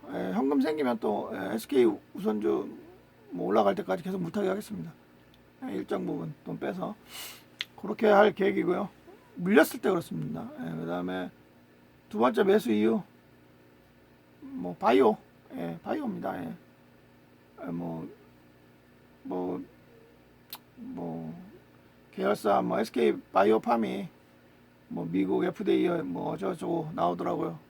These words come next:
예, 뭐 그게 통과됐다고. 어, 에스케이 바이오-, 바이오팜은 아직 상장이 안 돼 있고 거기 에스케이 우선주, 에스케이, 에스케이가,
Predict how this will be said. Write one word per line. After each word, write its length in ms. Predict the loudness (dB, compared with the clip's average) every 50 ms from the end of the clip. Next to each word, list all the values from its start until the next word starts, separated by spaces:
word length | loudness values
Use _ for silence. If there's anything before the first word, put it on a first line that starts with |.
| -20 -20 -20 -20 -20 -16
예, 100 | -14 -12 -10 -10 -10 -10 -10
뭐 240 | -8 -8 -8 -8 -8
그게 200 | -8 -6 -6 -6
통과됐다고. 640 | -4 -4 -2 0 0 0 -2 -4 -6 -6 -6 -8 -10 -14 -18 -20 -20 -20 -20 -20 -20 -20 -20 -20 -20 -20 -20 -20 _ -20 _ -20 _ _ _ _ _
어, 880 | -14 -10 -8 -8 -6 -6 -6 -6 -6 -6 -6 -6 -6 -6 -6 -8 -8 -10 -12 -16 -20 -20 -20 -20 -20 _ -20 -20 -20 -20 -20 -20 _ -10 -8
에스케이 320 | -8 -6 -2 0 2 2 6
바이오-, 280 | 8 8 8 8 8
바이오팜은 1300 | 6 6 6 6 6 6 4 2 2 2 2 4 2 2 2 2 0 0 -2 -2 -2 -4 -4 -4 -4 -2 0
아직 220 | 0 0 0 0
상장이 340 | -4 -6 -2 0 2 4 4
안 120 | 4 2 2
돼 120 | 0 -2
있고 240 | -4 -4 -6 -8 -6
거기 420 | -4 -4 -2 -2 0 -2 -2 -4 -6 -12 -18 -20 -20 -20 -20 _ -20 _ _ -6
에스케이 400 | -6 -6 -4 0 4 6 8 8
우선주, 640 | 6 6 2 0 0 0 0 -2 -2 -2 -2 0 -2
에스케이, 540 | -2 -2 -2 0 2 4 4 4 4 2 0 0
에스케이가, 840 | 0 0 -2 -2 -4 -2 0 2 2 2 2 2 0 0 -2 -4